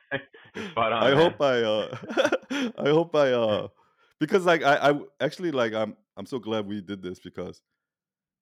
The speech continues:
Speaker 2: I really wish somebody had sat me down and told me this ten years ago. <laughs>
Speaker 1: Yeah,
Speaker 2: Because,
Speaker 1: yeah.
Speaker 2: <laughs> because I, like, I wasted the last ten years of my life trying to do that, right? Trying to
Speaker 1: Okay.
Speaker 2: find a niche. <laughs> Uh, and then I'm like, "Huh,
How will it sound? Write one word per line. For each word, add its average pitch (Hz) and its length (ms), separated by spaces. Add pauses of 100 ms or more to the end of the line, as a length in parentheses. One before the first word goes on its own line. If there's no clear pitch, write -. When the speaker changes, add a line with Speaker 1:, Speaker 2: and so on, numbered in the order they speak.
(400)
Speaker 2:
I 131 120
really 196 300
wish 147 220
somebody 143 340
had 123 120
sat - 240
me 123 140
down 104 300
and 92 140
told 110 200
me 95 80
this - 240
ten 92 200
years 92 220
ago. - 260
<laughs> - 40 (960)
Speaker 1:
Yeah, 73 240
Speaker 2:
Because, 131 500 (480)
Speaker 1:
yeah. 208 140 (200)
Speaker 2:
<laughs> - 200
because 135 340
I, 127 120
like, 127 280 (800)
I 127 140
wasted 156 340
the 135 80
last 120 300
ten 120 140
years 117 220
of 101 60
my 95 120
life 92 220
trying 139 280
to - 120
do 104 180
that, - 340 (340)
right? 92 220
Trying 107 200
to 85 60
Speaker 1:
Okay. 82 220 (120)
Speaker 2:
find 98 220
a 101 60
niche. 95 380
<laughs> 185 680
Uh, 117 280
and 107 220
then 110 140
I'm 101 140
like, 92 180
"Huh, 101 200